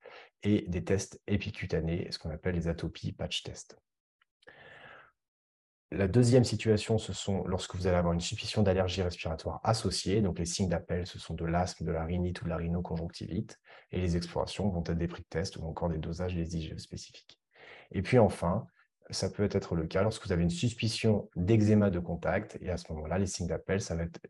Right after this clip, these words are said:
une atteinte de zone inhabituelle, une dermatite atopique ne répondant pas au traitement ou s'aggravant. Et à ce moment-là, vous allez faire plutôt des tests épicutanés, à savoir donc des patch tests. Vous êtes appelé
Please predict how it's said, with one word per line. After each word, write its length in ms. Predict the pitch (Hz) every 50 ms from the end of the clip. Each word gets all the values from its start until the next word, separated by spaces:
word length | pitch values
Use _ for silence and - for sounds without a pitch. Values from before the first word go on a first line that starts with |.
| - -
une 260 | - 92 90 87 87
atteinte 320 | 85 85 - 95 95 95
de 100 | 85 85
zone 240 | 82 80 90 92 85
inhabituelle, 720 | 95 104 104 98 95 90 85 - - - 87 85 90 98
une 100 | 101 92
dermatite 440 | 90 92 87 90 87 87 - - -
atopique 320 | 87 - 87 85 92 98
ne 100 | 90 87
répondant 400 | 85 82 82 - - 82 80 80
pas 180 | 85 - 101 98
au 80 | 92
traitement 400 | 90 - - 85 85 - 87 92
ou 80 | 95 95
s'aggravant. 640 | - - 104 101 87 85 87 80 78 80 98 - - - - - - - _ -
Et 20 | 85
à 60 | 85
ce 80 | - -
moment-là, 220 | 85 76 78 92
vous 120 | 98 90
allez 140 | 87 80 80
faire 200 | 78 - 85 82
plutôt 300 | - - - - 104 107
des 140 | 95 82 78
tests 280 | 82 85 90 - - _ _ _
épicutanés, 800 | - 110 107 104 - 107 104 - - - - 82 78 80 82 98
à 60 | 101 87
savoir 320 | - - 82 85 90 87
donc 240 | 85 90 98 - - - - - - - _
des 340 | 87 85 90 95 - - - - _ _ -
patch 380 | 101 104 104 - - - -
tests. 420 | - - - - - - - - _ _ _ _ _ _ _ _ _ _ _ _ _ _ _ _ _ _ _ _ _ _ _ _ _ _ _ _ _ _ _ -
Vous 160 | 101 95 98
êtes 140 | 104 101 -
appelé 500 | 110 107 - 90 95 107 131 156 170 -